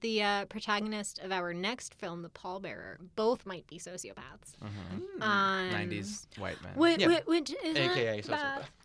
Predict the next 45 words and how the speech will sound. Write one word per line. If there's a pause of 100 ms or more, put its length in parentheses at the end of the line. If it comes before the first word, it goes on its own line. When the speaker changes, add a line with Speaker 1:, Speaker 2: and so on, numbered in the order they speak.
Speaker 3:
sociopath.
Speaker 1:
Uh, (500)
but (460)
I, (200)
I
do
like
those
little
moments
of
Speaker 2:
Mm-hmm.
Speaker 1:
humanity
that
the
patients
have.
I
just
wish
that
they
were
a
little
bit,
like,
not
every
one
of
them
has
to
be
devastating. (260)
Speaker 3:
That's
true.
Speaker 1:
They,
Speaker 2:
That's
Speaker 1:
they
could
Speaker 2:
fair.
Speaker 1:
just
be,